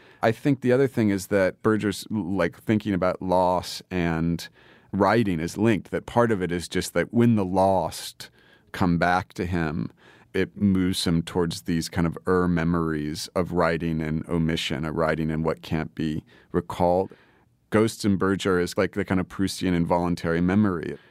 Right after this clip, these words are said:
But I also think it's m-, money. Berger remembering the humbleness of his own origins relative to the Ritz,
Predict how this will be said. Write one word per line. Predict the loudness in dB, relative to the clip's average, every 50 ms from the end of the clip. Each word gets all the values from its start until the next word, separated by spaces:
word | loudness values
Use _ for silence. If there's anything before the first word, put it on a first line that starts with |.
| _ _ _ 0
But | 2 4
I | 4 4
also | 2 2 0 -4 -4
think | -4 -2 -2 -2
it's | -4 -6 -4
m-, | -6 -2 0
money. | 2 2 4 4 2 2 2 0 -4 -6 -8 -12 _ _ _ _ _ _ _ _ 2
Berger | 4 4 4 4 4 2 2
remembering | 4 4 4 4 4 4 4 4 2 2 2 2 2 2 2 0 -2 -4 -10 -20 -20 -20 -20 _ _
the | -6 0 2 2 4 4 2
humbleness | 0 0 2 2 4 4 2 2 2 0 0 -2 -2 -4
of | -4 -2
his | -2 -2 0 0
own | 0 2 2 2 0 0 0
origins | 0 0 2 2 0 0 0 -2 0 0 0 -2 -2 0
relative | 0 0 2 0 0 0 -2 -2 -4 -4 -8
to | -8 -8
the | -4 -2 -2 -2 -2 -4 -6
Ritz, | -4 0 0 2 2 0 -2 -6 -10 -14 -14 -14